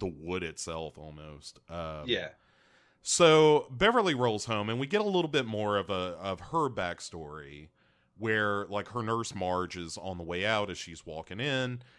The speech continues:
Speaker 1: and it turns out that her hu-, she's married, she has a husband named Tom, and he is very, very sick.
Speaker 2: Yeah, potential cancer or leukemia, I think, here.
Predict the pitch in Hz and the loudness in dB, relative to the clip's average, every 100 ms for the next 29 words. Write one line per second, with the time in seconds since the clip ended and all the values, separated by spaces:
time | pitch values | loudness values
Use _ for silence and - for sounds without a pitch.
0 | _ 123 127 123 156 135 123 113 107 92 | _ -6 -4 -4 -8 -4 -2 -2 -2 -4
1 | 85 104 - 95 - 104 110 131 117 113 | -6 -10 -10 -8 -8 -6 -2 0 0 -4
2 | 110 92 92 101 101 98 82 76 - 127 | -6 -6 -6 -8 -8 -10 -12 -16 -10 -8
3 | 123 117 113 _ _ - 135 165 123 90 | -6 -8 -10 _ _ -12 -8 -6 -8 -10
4 | 90 107 87 82 78 67 65 71 - _ | -6 -4 -4 -10 -14 -16 -14 -16 -16 _
5 | - _ _ _ _ - - 175 147 - | -20 _ _ _ _ -20 4 6 6 4
6 | - 165 151 175 170 165 135 - 135 110 | 0 2 4 4 4 4 4 2 0 -2
7 | 120 123 104 101 98 95 - 95 95 92 | -2 0 2 2 0 -2 -2 -2 -2 -2
8 | 85 80 - 87 85 - 87 85 | -2 -4 -4 -8 -8 -10 -8 -8